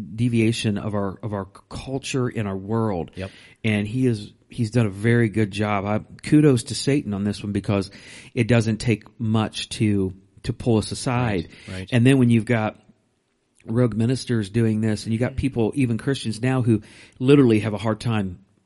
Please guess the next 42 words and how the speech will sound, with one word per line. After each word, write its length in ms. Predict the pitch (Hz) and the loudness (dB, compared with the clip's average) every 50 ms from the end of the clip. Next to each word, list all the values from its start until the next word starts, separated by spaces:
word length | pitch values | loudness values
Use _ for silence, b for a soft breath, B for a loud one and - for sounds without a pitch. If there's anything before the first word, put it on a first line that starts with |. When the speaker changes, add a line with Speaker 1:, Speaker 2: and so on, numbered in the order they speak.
| _ - | _ -10
Speaker 1:
giving 360 | 110 104 123 120 113 117 107 104 | 0 2 2 2 4 2 2 2
their 160 | 107 101 98 - - - - _ _ _ | 0 0 -2 -4 -10 -18 -20 _ _ _
bodies 420 | 123 120 120 120 123 117 113 - | 2 2 4 4 2 0 0 -4
to 100 | - 117 | -8 -10
God 360 | 95 107 120 117 120 120 107 | -6 -4 -4 -2 -2 -2 -4
as 200 | - - 113 104 | -4 -6 -6 -6
a 40 | 104 | -6
living 320 | 104 113 117 107 110 104 | -4 -4 -4 -2 -4 -6
sacrifice 640 | 98 - - 131 131 131 - 127 - - 117 98 92 | -8 -6 -6 -6 -6 -6 -8 -10 -6 -4 -2 -2 -2
Speaker 2:
Right. 80 | 95 98 | -2 -4
Speaker 1:
and 120 | 104 101 | -6 -8
praise 320 | - - 127 123 127 123 113 | -10 -8 -4 -4 -2 -2 -4
and 140 | 107 104 104 | -6 -8 -4
worship 500 | 110 120 135 139 - - 120 107 - - | -2 -2 -2 -2 -2 -4 -4 -4 -4 -8
Speaker 2:
Right. 240 | 98 95 95 95 - - - | -8 -8 -8 -8 -10 -8 -8
Speaker 1:
and 120 | 113 110 | -4 0
glorifying 400 | 123 127 131 127 - 135 127 120 | 2 2 2 2 2 0 0 2
him. 180 | 131 147 139 131 | 0 -2 -2 -2
And 100 | 120 127 | -2 -2
then 140 | 131 127 | -2 0
you 120 | 127 135 135 | 0 0 2
got 320 | 135 147 139 120 - B B B B B B B | 2 2 2 2 0 B B B B B B B
a 60 | 113 | -8
mass 440 | 113 113 117 135 135 147 143 - - | -4 -2 2 2 2 2 2 0 -4
following 580 | - - - 143 135 139 151 156 139 123 113 107 | -8 -2 2 4 6 6 6 6 6 4 4 2
like 200 | 104 107 104 - | 2 -2 -2 -4
some 220 | - - 117 107 107 | -4 -4 -2 -2 -2
of 60 | 98 | -2
these 200 | 101 101 95 - | -2 -4 -4 -6
people 340 | - - 117 110 - 90 90 | -4 -4 -4 -4 -4 -8 -8
have. 240 | 107 117 123 120 - | -2 -2 0 0 4
Speaker 2:
Mm-hmm. 80 | - | 6
Speaker 1:
I 60 | - - | 6 6
don't 100 | 415 349 | 6 6
know 80 | 254 196 | 6 6
how 80 | 175 | 6
these 140 | 156 139 117 | 6 4 4
people 220 | - 135 117 113 | 2 0 2 2
get 140 | 107 107 104 | 2 2 0
this 140 | - 90 - | 0 -4 -6
following, 520 | - - 127 135 143 151 135 110 101 95 | -6 -2 0 2 2 2 2 0 -2 -2
because 320 | 95 92 - - 107 92 | -4 -6 -2 -2 -2 -2